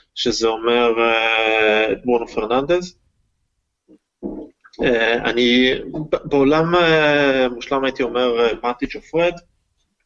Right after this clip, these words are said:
אבל אני לא חושב שיש סיבה בעולם שמקטומני צריך לרשום משחק שלישי בהרכב תוך שבוע. אז הוא,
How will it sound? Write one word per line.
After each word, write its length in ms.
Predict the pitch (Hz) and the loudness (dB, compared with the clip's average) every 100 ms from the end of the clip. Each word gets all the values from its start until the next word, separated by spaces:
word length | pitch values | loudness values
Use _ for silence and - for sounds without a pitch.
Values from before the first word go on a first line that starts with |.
| _ - - | _ -12 -6
אבל 100 | 113 | -4
אני 120 | 113 | -2
לא 80 | 120 | -4
חושב 160 | - 131 | -6 -10
שיש 240 | - 117 | -6 -6
סיבה 260 | - - 107 | -4 -2 -2
בעולם 320 | 110 107 104 104 | 0 -2 -4 -4
שמקטומני 1120 | 120 107 104 104 104 104 107 - 104 104 101 | -2 0 0 -2 -4 -4 -6 -6 -6 -4 -4
צריך 260 | - - | -6 -6
לרשום 360 | 113 101 117 107 104 | -6 -4 -4 -6 -8
משחק 300 | 98 - 113 | -6 -4 -2
שלישי 260 | - 113 120 | -4 -2 -2
בהרכב 300 | 113 104 104 | -2 -4 -6
תוך 180 | - - | -8 -8
שבוע. 280 | 107 113 147 _ _ _ - - - _ _ _ _ _ _ _ _ _ _ _ _ - | -2 -2 -2 _ _ _ -14 -14 -14 _ _ _ _ _ _ _ _ _ _ _ _ -4
אז 240 | 113 - | -4 -4
הוא, 260 | - 127 | 0 0